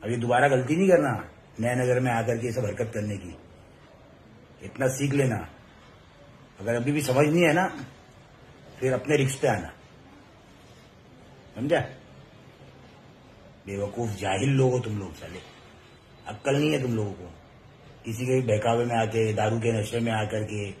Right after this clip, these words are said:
हाँ, तुम लोग ये सब हरकतें कर रहे हो। अबे हम लोग तुम लोग से नफरत नहीं करते, छूतिए लोग, इंसान हो तुम लोग। हाँ, इंसान हो तो इंसानियत दिखाओ। हम लोग तो इंसान है,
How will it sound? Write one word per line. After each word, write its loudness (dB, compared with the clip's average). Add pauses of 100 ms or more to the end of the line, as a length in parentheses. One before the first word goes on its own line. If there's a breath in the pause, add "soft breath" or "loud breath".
(420)
हाँ, -2
तुम -2
लोग -2
ये -2
सब 2
हरकतें -2
कर -6
रहे -10
हो। -16 (880)
अबे 2
हम 2
लोग 2
तुम 0
लोग 2
से 0
नफरत 2
नहीं 2
करते, 4 (560)
छूतिए -2
लोग, 0 (1300)
इंसान 4
हो 2
तुम 2
लोग। -2 (1600)
हाँ, -8 (640)
इंसान 4
हो 4
तो 6
इंसानियत 4
दिखाओ। 2
हम -2
लोग 0
तो 4
इंसान 6
है, 4